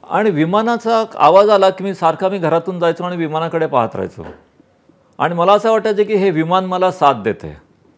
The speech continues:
ते मला बोलवते. मी त्याला सात आठ वर्षाचा होतो, त्याच्यामुळे मला त्यापुढे एक, अ, विमान बोलवते म्हणजे काय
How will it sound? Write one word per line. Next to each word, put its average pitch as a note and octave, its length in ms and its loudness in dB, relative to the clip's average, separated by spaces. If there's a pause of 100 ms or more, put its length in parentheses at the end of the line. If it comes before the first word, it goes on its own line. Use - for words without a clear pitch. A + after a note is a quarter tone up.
(240)
ते D#3+ 60 0
मला F#3 220 4
बोलवते. B2+ 680 -2 (1000)
मी D3 120 -2
त्याला E3+ 280 2
सात D#3 240 6
आठ F#3+ 120 4
वर्षाचा E3 340 0
होतो, B2+ 160 -2
त्याच्यामुळे D#3 400 -2
मला E3+ 200 0
त्यापुढे F3 760 6
एक, A#3+ 140 -2 (480)
अ, - 40 -18 (760)
विमान F3 420 2
बोलवते G3 420 4
म्हणजे F#3+ 280 0
काय B2 420 4